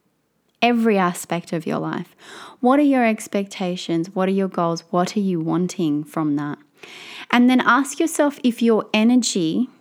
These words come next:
and your dedication and your abhyasa, your practice, is matching those.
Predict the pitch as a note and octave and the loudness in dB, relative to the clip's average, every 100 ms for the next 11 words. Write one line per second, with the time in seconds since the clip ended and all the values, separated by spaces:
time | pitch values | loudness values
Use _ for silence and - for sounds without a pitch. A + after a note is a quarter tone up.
0 | _ _ _ _ _ _ _ - G3 G3+ | _ _ _ _ _ _ _ -2 2 4
1 | G3+ F#3+ F3+ F#3 F#3 - F#3+ F#3 - F3+ | 2 2 0 0 0 -2 -2 -2 -2 0
2 | F3 E3+ F3 F3 E3 - _ - F#3 F3+ | 0 0 0 0 -2 -6 _ -4 -4 -4
3 | F3 E3+ F#3+ G3+ F#3+ E3+ F3 - - F#3 | -2 2 2 0 -2 -2 -4 -6 -2 -2
4 | G3 - - - F#3 - - - _ - | -2 -6 -4 -4 -6 -10 -14 -16 _ -20
5 | _ _ _ _ - G#3 F3 F#3 F3+ F3 | _ _ _ _ 0 2 4 2 2 0
6 | - F3 E3+ E3 - - - - | -4 -4 -2 -2 -4 -8 -10 -14